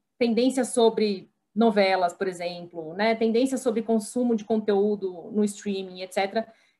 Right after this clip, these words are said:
Eu posso fomentar conversas ali, conversar com essas pessoas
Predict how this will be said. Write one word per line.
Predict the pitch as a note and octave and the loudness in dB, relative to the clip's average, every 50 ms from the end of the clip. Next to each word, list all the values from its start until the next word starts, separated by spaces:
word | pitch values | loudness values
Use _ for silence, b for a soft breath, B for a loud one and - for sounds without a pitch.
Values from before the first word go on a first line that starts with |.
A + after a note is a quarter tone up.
| b - | b -2
Eu | A3 | 0
posso | A3 C4 C#4 C#4+ - D4+ | 4 4 4 4 2 -2
fomentar | - E4 D#4 D4 C#4+ C#4 B3+ C4 B3 A3 A3+ - | 0 0 2 2 2 2 2 4 2 2 2 2
conversas | B3 A#3 G#3 F#3+ G3+ G#3 G#3+ A3 A3 G#3 G#3+ G3+ F#3+ | 0 0 2 4 4 6 6 6 4 2 -2 0 0
ali, | G3+ F#3 F3+ F#3+ G#3 B3 C4+ C4+ B3 - | 0 0 0 -2 -4 -2 -2 -2 -2 -2
conversar | - B3 A#3 G#3+ A3+ A3+ G#3 - - C4+ C4+ D4+ E4+ E4 | -2 -2 0 0 0 -2 -2 0 2 4 4 4 2 2
com | D4 | 0
essas | - - A3 G#3 | -2 -2 -4 -6
pessoas | - - G3 - - - A#3 C4+ C#4+ C4 A#3 G3+ G3+ G3+ - - | -6 -10 -10 -8 -4 -2 0 2 2 4 2 2 0 -2 -8 -18